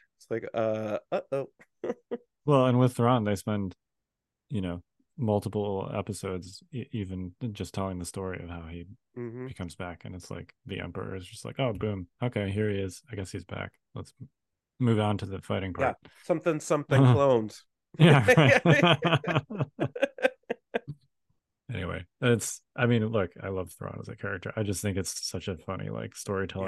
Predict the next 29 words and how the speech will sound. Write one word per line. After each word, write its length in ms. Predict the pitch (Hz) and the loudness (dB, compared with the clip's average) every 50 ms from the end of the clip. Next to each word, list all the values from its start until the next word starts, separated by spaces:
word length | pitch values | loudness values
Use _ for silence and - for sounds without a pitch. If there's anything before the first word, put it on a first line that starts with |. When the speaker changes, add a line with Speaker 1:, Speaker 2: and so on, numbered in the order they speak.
| 95 | -6
Speaker 1:
Yeah. 40 | 92 | -8
Speaker 2:
trope 260 | 90 - 98 95 92 - | -8 -8 -8 -8 -6 -8
that 140 | 110 98 - | -10 -8 -6
there's, 200 | 101 101 90 90 | -6 -6 -4 -4
like, 220 | 101 98 92 - - - | -4 -4 -4 -4 -8 -8
the 180 | 113 101 110 | 0 2 2
one 300 | 104 95 98 98 95 92 | 2 2 2 0 -2 -2
villain 380 | 90 98 98 95 98 95 92 90 | -2 -2 -2 -2 -4 -4 -6 -6
that 140 | 90 90 90 | -8 -8 -8
will 200 | 92 92 92 92 | -8 -8 -8 -8
absolutely, 800 | 87 90 87 90 - - - 98 98 - - - - - - 101 - _ _ _ _ _ _ _ | -8 -10 -12 -14 -16 -14 -14 -12 -12 -10 -10 -10 -10 -12 -14 -16 -18 _ _ _ _ _ _ _
like, 120 | 95 90 | -10 -10
Speaker 1:
Right. 40 | 85 | -6
Speaker 2:
devastate 440 | 87 92 87 87 - - - - - | -6 -6 -6 -6 -8 -10 -10 -8 -8
everything, 400 | 98 - 101 98 98 101 - 104 | -8 -8 -10 -12 -12 -12 -12 -10
and 100 | 101 - - 107 | -10 -10 -12 -12
it's 160 | - - - | -12 -12 -10
like, 160 | - - 104 - _ _ _ _ _ _ _ _ _ _ - | -10 -10 -12 -14 _ _ _ _ _ _ _ _ _ _ -8
there's 160 | 139 131 113 | -6 -6 -4
nobody 540 | 113 104 101 90 92 92 92 95 - 95 - _ _ _ _ _ _ _ - | -4 -4 -4 -6 -6 -8 -8 -10 -12 -14 -18 _ _ _ _ _ _ _ -16
that 120 | - - - 131 180 196 - 120 | -16 -16 -16 -18 -20 -18 -18 -16
ever 240 | 110 - - - - | -16 -14 -16 -16 -14
really 240 | - 110 110 - - 117 113 120 | -14 -14 -14 -16 -16 -18 -18 -18
rises 400 | - - - - - - 117 - - | -18 -18 -18 -18 -18 -18 -18 -18 -16
to 80 | - | -16
that 200 | 135 - - - - _ _ _ _ | -16 -14 -16 -16 -20 _ _ _ _
level. 360 | 139 123 - - - - - 117 | -14 -14 -12 -14 -14 -14 -10 -4
Speaker 1:
Yeah, 480 | 127 135 131 131 127 113 110 107 104 - - _ _ _ _ _ _ _ _ _ _ _ | 2 4 4 4 4 2 0 -4 -8 -12 -16 _ _ _ _ _ _ _ _ _ _ _
right. 380 | - 120 135 127 113 101 101 - | -2 2 4 4 4 2 0 -6